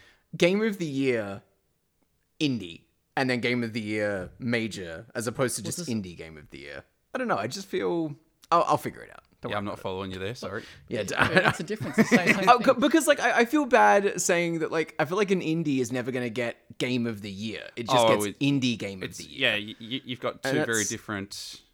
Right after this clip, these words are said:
Speaker 1: Yeah,
Speaker 3: yeah,
Speaker 1: like, there's a
Speaker 3: stable
Speaker 1: different
Speaker 3: versus
Speaker 1: connotation
Speaker 3: life.
Speaker 1: there, right?
Speaker 2: I
Speaker 1: Yeah.
Speaker 2: think it depends. I think it depends on the competition.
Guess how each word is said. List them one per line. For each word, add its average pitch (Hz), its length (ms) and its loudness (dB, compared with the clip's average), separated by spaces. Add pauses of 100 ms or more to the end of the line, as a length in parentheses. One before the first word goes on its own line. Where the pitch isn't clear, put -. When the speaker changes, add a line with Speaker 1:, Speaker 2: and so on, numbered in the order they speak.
(160)
Speaker 1:
Yeah, 185 140 2
Speaker 3:
yeah, 101 120 -2
Speaker 1:
like, 135 120 -2
there's 165 40 10
a 180 40 8 (100)
Speaker 3:
stable 226 40 4
Speaker 1:
different 202 260 -2
Speaker 3:
versus 170 280 0
Speaker 1:
connotation 110 380 -2
Speaker 3:
life. 67 100 -14
Speaker 1:
there, - 100 -14
right? 127 260 -4 (340)
Speaker 2:
I - 60 -10
Speaker 1:
Yeah. - 60 -6
Speaker 2:
think 214 140 -8
it 190 80 -12
depends. 120 460 -10
I 110 80 -16
think 139 120 -10
it 131 60 -12
depends 120 360 -10
on 117 140 -8
the 110 80 -10
competition. - 580 -18